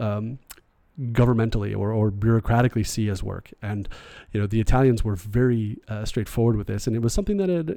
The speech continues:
again, only mildly come up in some of the other countries, but the Italians were very forceful with it, which is really cool to talk about, is they were like, "I don't know what to do with taxes." You know, uh, they are like, "I am... I,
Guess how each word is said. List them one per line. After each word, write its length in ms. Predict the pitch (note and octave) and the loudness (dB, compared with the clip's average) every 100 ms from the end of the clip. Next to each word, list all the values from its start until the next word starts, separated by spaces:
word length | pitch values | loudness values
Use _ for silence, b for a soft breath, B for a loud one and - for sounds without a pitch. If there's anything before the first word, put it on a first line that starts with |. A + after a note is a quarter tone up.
| G3+ | -6
again, 400 | E3 D3 B2 - - | -4 -2 -4 -6 -6
only 340 | C#3 E3 F3 D#3 | 0 2 2 4
mildly 680 | A#2+ A2+ A#2 B2 A#2 A#2 | 4 4 4 4 4 4
come 200 | A2 A2+ | 4 4
up 120 | A2 G#2+ | 4 2
in 60 | |
some 140 | F#2+ G#2+ | 0 2
of 40 | |
the 40 | |
other 120 | G#2 G2+ | 2 0
countries, 360 | A2 A2 F2+ | -2 -2 -6
but 140 | - - | -6 -10
the 80 | |
Italians 300 | G2 - G#2 | 2 2 2
were 100 | G2 | -6
very 240 | F#2 G#2 G#2 | -6 -6 -6
forceful 420 | - G#2+ - G#2+ | -4 -4 -4 -6
with 120 | G2+ | -6
it, 80 | A2+ | -6
which 120 | G#2 | -6
is 100 | G2+ | -4
really 220 | G2+ G#2 | -4 -4
cool 240 | - A2 G2 | -2 -2 -2
to 40 | |
talk 220 | - A2 | -6 -8
about, 300 | A#2 G2+ - B B B B | -6 -8 -10 B B B B
is 260 | A#2+ A#2 G#2 B B B - | 2 2 0 B B B 0
they 160 | C3 | 6
were 100 | B2+ | 6
like, 220 | A#2 G#2+ - - | 6 4 -2 2
"I 100 | B2+ | 4
don't 120 | B2 | 6
know 60 | |
what 80 | A#2+ | 4
to 60 | A#2 | 4
do 100 | G#2+ | 0
with 100 | F#2+ | 0
taxes." 400 | - - - - _ _ _ - G3 | -2 -4 -18 -20 _ _ _ -16 -6
You 180 | D#3 A#2 | -2 0
know, 160 | G#2 - - | 0 -4 -2
uh, 180 | A2+ | -2
they 180 | A2+ A#2 | 0 0
are 80 | A2 | 0
like, 180 | G#2+ - | -2 -2
"I 160 | A2 A#2+ | 0 2
am... 520 | A#2+ A#2 A2 G#2+ G#2+ _ _ _ - - | 4 2 2 -2 -4 _ _ _ -20 -12
I, 100 | - | -10